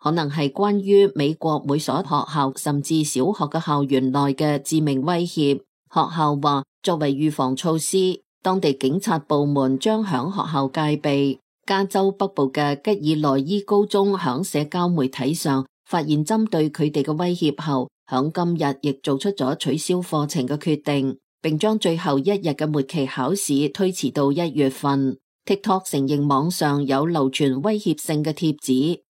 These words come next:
平台正在與當局合作，但係冇證實貼紙嘅可信度。目前全國嘅學校都加強咗保安，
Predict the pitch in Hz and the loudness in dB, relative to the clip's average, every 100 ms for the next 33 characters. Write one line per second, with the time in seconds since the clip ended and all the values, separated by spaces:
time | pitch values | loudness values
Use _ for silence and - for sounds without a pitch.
0 | _ 170 151 139 151 139 139 180 170 147 | _ -4 -2 -2 0 0 0 0 0 2
1 | 139 156 214 214 208 156 156 139 - 156 | 2 2 0 -2 -2 -4 -2 -6 -2 -2
2 | 147 143 _ _ 147 143 160 143 135 - | -2 -4 _ _ -2 0 -2 -2 -4 -6
3 | _ 143 143 147 160 160 147 135 - 151 | _ 0 0 0 -2 -2 -2 -4 -2 -4
4 | - 139 160 156 143 151 175 151 151 151 | -2 -4 -2 -2 0 -2 -2 -2 0 0
5 | 139 131 - _ _ 175 175 - 151 135 | 0 -2 -8 _ _ 0 0 0 -2 -2
6 | - 143 165 175 175 165 - 170 151 147 | -2 -2 -2 -2 0 0 0 0 0 0
7 | 220 220 214 202 202 147 117 175 127 135 | 0 0 0 -2 -2 -4 -2 -4 -2 0
8 | 170 180 175 175 | 0 0 0 0